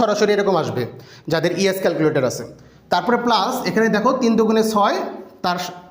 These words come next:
সাথে root over five, তাহলে দেখো এখানে চল্লিশ root over five, এখানে ছয় root over five, তাহলে যোগ করলে কী হবে?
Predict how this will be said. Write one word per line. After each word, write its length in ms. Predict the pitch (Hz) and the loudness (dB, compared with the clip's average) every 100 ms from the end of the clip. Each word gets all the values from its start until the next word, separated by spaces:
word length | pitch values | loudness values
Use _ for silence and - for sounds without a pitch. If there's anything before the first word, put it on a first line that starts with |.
| - | -10
সাথে 180 | 208 196 220 | -4 0 2
root 100 | 190 | 2
over 140 | 185 185 | 0 0
five, 220 | 190 160 165 - - - | 0 0 -4 -8 -10 -4
তাহলে 160 | 185 196 | -2 0
দেখো 120 | 220 220 | 0 2
এখানে 160 | 226 233 240 | 0 0 0
চল্লিশ 260 | 233 233 233 | 2 2 2
root 100 | 226 | 0
over 120 | 247 247 | 2 0
five, 160 | 240 269 - | 0 -2 -2
এখানে 200 | 202 226 370 - - - - - | 0 2 0 -2 -12 -18 -20 -4
ছয় 140 | 262 240 | 0 2
root 100 | 233 226 | 4 4
over 120 | 220 | 2
five, 140 | 220 214 | 0 2
তাহলে 160 | 214 190 | 2 2
যোগ 80 | 220 226 | 2 0
করলে 140 | 226 220 | 0 2
কী 60 | 220 | 2
হবে? 160 | 226 | 2